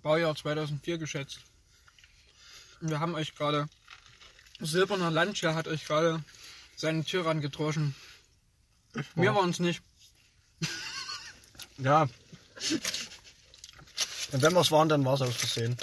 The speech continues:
Speaker 2: Also war's.
Speaker 1: Ich glaube, so groß ist unser Zuhörerkreis noch nicht.
Speaker 2: Es war aus
Speaker 1: Obwohl,
Speaker 2: Versehen.
Speaker 1: man sagen muss,
Speaker 2: Hm?
Speaker 1: dass es echt gewachsen ist.
Speaker 2: Erzähl mal über unsere Zahlen, bitte.
Speaker 1: Also am Anfang hatten wir so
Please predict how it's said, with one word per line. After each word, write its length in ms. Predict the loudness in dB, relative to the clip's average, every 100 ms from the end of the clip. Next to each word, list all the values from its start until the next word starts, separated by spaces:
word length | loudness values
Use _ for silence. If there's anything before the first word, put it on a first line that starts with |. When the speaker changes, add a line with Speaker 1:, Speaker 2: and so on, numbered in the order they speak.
| -4
Speaker 2:
Also 220 | -2 -2
war's. 260 | 0 -2 -2
Speaker 1:
Ich 80 | -4
glaube, 240 | -2 -2 -2
so 140 | -2
groß 220 | -2 -2
ist 100 | -2
unser 200 | -4 -4
Zuhörerkreis 580 | -4 -4 -4 -4 -4 -4
noch 100 | -2
nicht. 200 | -4 -4 -10 -20 _ -20 -20 -14
Speaker 2:
Es 100 | -6
war 100 | -4
aus 160 | -2 0
Speaker 1:
Obwohl, 220 | 6 6
Speaker 2:
Versehen. 200 | 6 4 -6 -14 -10 -4
Speaker 1:
man 100 | 0
sagen 300 | 2 0 2
muss, 280 | 0 -2 -12 _ -14 -10 -8 -4 -4 -6 -12 2
Speaker 2:
Hm? 260 | 6 6 4 -8 -16 -14 -12 -8 -4
Speaker 1:
dass 160 | -2
es 140 | -2 -4
echt 160 | -6 -2
gewachsen 420 | 4 4 4 -2 -2
ist. 260 | -2 -4 -8 -8 -4 -2 0
Speaker 2:
Erzähl 340 | 0 2 2
mal 200 | 6 6
über 160 | 4 2
unsere 320 | 0 -4 -6
Zahlen, 400 | 0 2 2 2
bitte. 220 | 0 -2 -4 -10 -4
Speaker 1:
Also 180 | 2 2
am 180 | 2 2
Anfang 420 | 2 2 0 0
hatten 180 | -4 2
wir 160 | 2
so 280 | 2 0 0